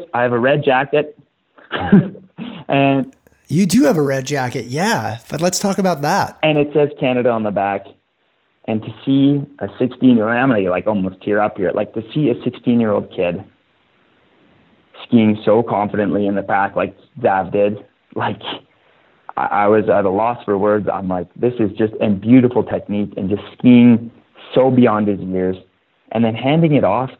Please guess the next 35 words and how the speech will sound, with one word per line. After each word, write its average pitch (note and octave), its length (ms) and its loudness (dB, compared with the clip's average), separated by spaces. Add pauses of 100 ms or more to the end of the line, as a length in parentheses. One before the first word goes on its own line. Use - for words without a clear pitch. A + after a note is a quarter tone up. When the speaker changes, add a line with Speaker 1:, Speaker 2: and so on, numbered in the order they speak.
Speaker 1:
to A2+ 80 0
this F#2+ 160 0 (640)
first F#3 280 2 (100)
time D3 440 0 (100)
in A#2 220 0
international C3 540 4
competition. A2+ 760 -2 (300)
Olivier, C#3+ 640 6 (880)
the C3+ 80 4
young B2+ 460 4
skier B2+ 280 6
out A#2 80 2
of G#2+ 140 -2
the A2 100 2
Quebec A2+ 360 -4
Training B2 340 0
Center, C3 280 2 (800)
is C3 100 -2
based A#2+ 280 2
in A2+ 100 4
Mount A2+ 220 0
Saint G#2+ 140 0
Anne. A2+ 320 0 (480)
He's A#2 140 -2
eighteen, B2 500 4
so B2 80 2
he A#2 60 6
has A2+ 140 2
one C3+ 160 2
more C3 180 4
year A#2 520 2
of G#2 100 -2
world, G#2 360 2
uh, A#2+ 60 2
sorry, A2+ 340 2